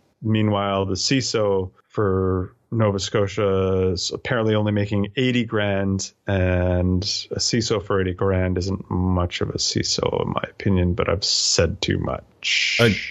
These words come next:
Speaker 2: kind of dumbed down version of my understanding of what happened is this kid had a Freedom of Information request, and he got a request number, which was, let's say, request number five.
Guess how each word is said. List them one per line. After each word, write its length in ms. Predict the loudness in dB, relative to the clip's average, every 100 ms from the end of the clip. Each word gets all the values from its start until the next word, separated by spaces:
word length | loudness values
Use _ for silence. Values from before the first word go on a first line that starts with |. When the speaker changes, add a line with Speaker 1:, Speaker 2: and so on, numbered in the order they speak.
| -16 _
Speaker 2:
kind 440 | -4 0 0 0
of 500 | 0 0 -2 -12 -20 _ -2
dumbed 400 | 2 2 2 -2 -2
down 420 | 2 2 2 2
version 480 | 2 0 -2 0 0
of 200 | 0 -4 -16 -4
my 220 | 2 4
understanding 800 | 4 2 -2 0 0 2 2 2
of 160 | 0 2
what 180 | 2 4
happened 680 | 0 0 0 0 0 -2 -2
is 540 | 2 4 2 0 -6 -4
this 200 | 0 0
kid 680 | 0 -8 0 0 0 -6 -18 _ _
had 360 | 0 2 0 0
a 260 | 0 0 -2
Freedom 340 | -2 0 2
of 140 | 0 0
Information 840 | -2 0 2 2 0 0 2 2
request, 800 | 0 -4 -2 0 0 -6 -18 -20 _ _ _ _ _
and 180 | -2 0
he 200 | 0 0
got 320 | 2 0 0
a 80 | -2
request 580 | -2 -2 0 0 0 -4
number, 420 | -2 0 0 -2
which 260 | -2 -4 0
was, 280 | 0 2 -2
let's 220 | -4 -2
say, 240 | 2 2
request 500 | 2 -4 0 0 0
number 320 | -4 0 0
five. 720 | 0 -2 0 0 -2 -6 -12